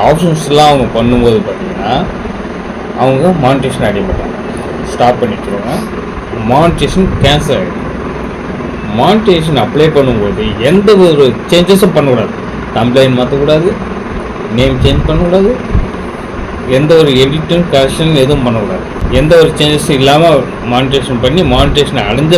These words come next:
பிறகு தான் வந்து பார்த்தீங்கன்னா, தம்ப்நெயில் மாத்துறீங்களோ, இல்ல வீடியோ டெலீட் பண்றீங்களோ, பிரைவேட்ல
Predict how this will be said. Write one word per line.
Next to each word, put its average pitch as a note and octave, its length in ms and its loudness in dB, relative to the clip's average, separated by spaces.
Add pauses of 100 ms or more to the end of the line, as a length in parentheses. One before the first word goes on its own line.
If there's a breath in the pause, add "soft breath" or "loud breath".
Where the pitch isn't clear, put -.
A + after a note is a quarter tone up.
பிறகு C#3 260 4
தான் C#3+ 140 2
வந்து C3 160 0
பார்த்தீங்கன்னா, A2+ 340 -2 (580)
தம்ப்நெயில் C3+ 420 4
மாத்துறீங்களோ, G2+ 500 -4 (1200)
இல்ல A2 180 0 (460)
வீடியோ C3+ 200 4 (140)
டெலீட் B2 320 0
பண்றீங்களோ, G2 420 -4 (1040)
பிரைவேட்ல D3+ 420 4